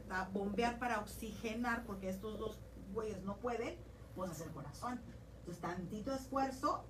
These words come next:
y ahí sí chupas faros, ¿no? O sea, tienes que llevártela muy tranquila.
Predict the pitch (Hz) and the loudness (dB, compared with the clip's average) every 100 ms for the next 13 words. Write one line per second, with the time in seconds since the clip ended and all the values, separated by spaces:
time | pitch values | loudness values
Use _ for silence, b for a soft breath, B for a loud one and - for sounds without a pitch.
0 | - 202 190 190 - 180 180 170 247 - | -4 2 4 2 0 -2 0 2 2 2
1 | - 135 160 - - - 160 185 190 190 | 0 -2 -2 -4 -4 -4 -2 0 0 0
2 | 180 170 170 196 180 175 180 170 165 165 | 0 0 0 0 -2 -2 -6 -2 -4 -2
3 | 254 285 - | -2 0 -2